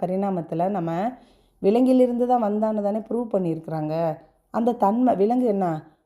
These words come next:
நல்லாவா வாழ்ந்துச்சு? ஒன்னோட ஒண்ணு அடிச்சு சண்டை போட்டு தானே வாழுது. அந்த பண்புகளும் உள்ள இருக்கிறதுனால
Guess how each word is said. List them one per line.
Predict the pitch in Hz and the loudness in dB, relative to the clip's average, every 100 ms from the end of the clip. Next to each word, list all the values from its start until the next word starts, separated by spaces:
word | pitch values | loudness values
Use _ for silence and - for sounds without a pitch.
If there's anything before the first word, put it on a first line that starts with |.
| - | -4
நல்லாவா | 190 208 226 214 | 2 4 4 2
வாழ்ந்துச்சு? | 185 180 196 190 190 196 | 2 2 2 -2 -2 2
ஒன்னோட | 190 185 196 185 | 2 2 0 2
ஒண்ணு | 175 190 | 2 0
அடிச்சு | 185 175 196 202 | -2 -2 -4 -4
சண்டை | 190 180 190 | -4 -2 -2
போட்டு | 196 180 175 | -2 -4 -2
தானே | 175 190 202 185 - _ _ - | 0 0 0 -4 -12 _ _ -2
வாழுது. | 190 190 185 165 | 4 4 4 2
அந்த | 180 202 240 | 0 0 -2
பண்புகளும் | 254 233 247 262 247 247 | 0 0 0 0 0 0
உள்ள | 202 214 | 0 0
இருக்கிறதுனால | 208 190 208 240 214 175 170 170 175 160 226 | 2 2 0 -2 -2 -4 -4 -4 -4 -4 -6